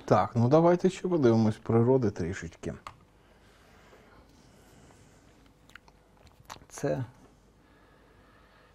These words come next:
Speaker 2: теж Карпати початок, ще Львівська область, Колівські Бескиди. Це йшов на гору Параска, така гора є.
Speaker 1: Мгм.
Speaker 2: Параска, Парашка ще, одна з
Speaker 1: Так.
Speaker 2: нас, неї декілька є.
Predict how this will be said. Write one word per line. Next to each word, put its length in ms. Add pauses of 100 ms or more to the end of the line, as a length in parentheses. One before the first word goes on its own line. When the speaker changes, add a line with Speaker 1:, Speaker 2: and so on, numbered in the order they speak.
(160)
Speaker 2:
теж 300
Карпати 480
початок, 640 (720)
ще 160
Львівська 420
область, 320
Колівські 460
Бескиди. 580 (280)
Це 220
йшов 300
на 120
гору 440
Параска, 400
така 220
гора 280
є. 60
Speaker 1:
Мгм. 160 (640)
Speaker 2:
Параска, 460
Парашка 460
ще, 260 (100)
одна 240
з 40
Speaker 1:
Так. 180
Speaker 2:
нас, 180
неї 140
декілька 400
є. 240